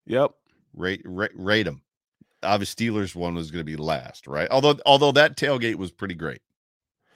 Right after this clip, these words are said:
Speaker 1: Yeah, the tailgate was pretty great. You know, this year,
Speaker 2: Yeah.
Speaker 1: um,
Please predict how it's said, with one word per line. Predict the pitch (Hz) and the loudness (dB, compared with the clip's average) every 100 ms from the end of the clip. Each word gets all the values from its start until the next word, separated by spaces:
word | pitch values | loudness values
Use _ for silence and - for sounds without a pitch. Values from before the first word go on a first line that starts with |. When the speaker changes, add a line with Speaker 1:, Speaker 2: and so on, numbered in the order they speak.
| _ _ _ | _ _ _
Speaker 1:
Yeah, | 151 131 | 2 2
the | 120 | 2
tailgate | 156 170 151 123 | 2 2 2 0
was | - | -2
pretty | 139 123 | -6 -6
great. | 107 113 113 - _ | -4 -2 -2 -6 _
You | 160 | 2
know, | 196 185 | 6 4
this | 139 185 - | 4 2 2
year, | 220 247 269 _ _ _ | -2 -4 -6 _ _ _
Speaker 2:
Yeah. | 151 156 135 | -2 0 0
Speaker 1:
um, | 117 107 | -2 -6